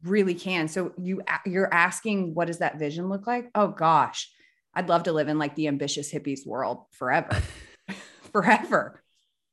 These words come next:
I would. I think that making a ton of money, helping people along the way, living your dream life, finding freedom, whatever. Uh, and that's, that's a wild definition because everyone's gonna define that differently, but being really secure in that.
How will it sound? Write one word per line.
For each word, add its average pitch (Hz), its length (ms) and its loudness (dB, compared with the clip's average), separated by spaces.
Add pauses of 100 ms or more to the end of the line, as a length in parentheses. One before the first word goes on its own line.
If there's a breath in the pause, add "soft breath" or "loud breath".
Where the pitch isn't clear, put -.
(360)
I 220 100 4
would. 240 440 10
I 170 180 4
think 277 260 2
that 208 220 0 (360)
making 277 360 8
a 381 40 6
ton 392 180 8
of 381 60 6
money, 208 500 2 (140)
helping 302 400 4
people 302 400 4
along 254 300 4
the 254 80 0
way, 185 520 0 (260)
living 226 300 6
your 311 120 8
dream 226 280 0
life, 185 240 -2
finding 262 420 2
freedom, 208 520 0
whatever. 226 380 4
Uh, 208 160 4
and 214 160 2
that's, 220 340 -4
that's 190 480 2
a 143 540 -6
wild 151 720 4
definition 156 580 -2
because 165 240 -4
everyone's 151 380 -2
gonna 151 160 -6
define 151 420 -2
that 131 240 -6
differently, 165 560 -4
but 185 220 -6
being 269 200 6
really 320 160 2
secure 302 500 -2
in - 160 -4
that. 73 280 -12